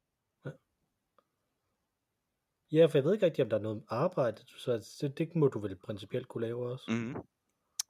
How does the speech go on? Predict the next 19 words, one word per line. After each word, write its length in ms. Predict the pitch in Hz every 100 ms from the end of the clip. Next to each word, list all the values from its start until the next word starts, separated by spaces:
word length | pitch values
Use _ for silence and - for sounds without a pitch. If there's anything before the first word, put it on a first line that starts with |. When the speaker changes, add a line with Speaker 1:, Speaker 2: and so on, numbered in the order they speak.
| 113
Speaker 2:
Jo, 100 | 147
jo. 100 | 147
Speaker 1:
Noget 160 | 127 127
af 60 |
det. 120 | 127 123
Speaker 2:
Og 100 | 139
det 100 | 156
har 100 | 147
jeg 80 | 104
også, 280 | 110 -
øh, 120 | 120 107
det 100 | 123
har 80 | 120
jeg 80 | 107
gjort. 220 | 117 117
Det 60 | 175
er 40 |
jo 160 | 196 - _ _ _
en, 120 | -